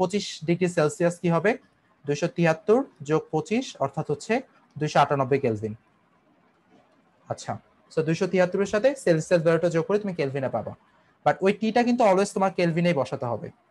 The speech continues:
Physics বা কেমিস্ট্রির ক্ষেত্রে যত টি পাবা, সব টি হচ্ছে তোমার কেলভিনে বসাতে হয়। ওকে, বুঝলা তাহলে এই জিনিসটা?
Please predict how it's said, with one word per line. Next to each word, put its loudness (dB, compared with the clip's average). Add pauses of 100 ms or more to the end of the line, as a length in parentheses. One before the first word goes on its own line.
(520)
Physics -2
বা 4
কেমিস্ট্রির -2
ক্ষেত্রে -2
যত 0
টি -4
পাবা, 2 (440)
সব 0 (120)
টি 0
হচ্ছে -6
তোমার -4
কেলভিনে -2
বসাতে -6
হয়। -8 (1300)
ওকে, -2 (2500)
বুঝলা 0
তাহলে 2
এই 2
জিনিসটা? 0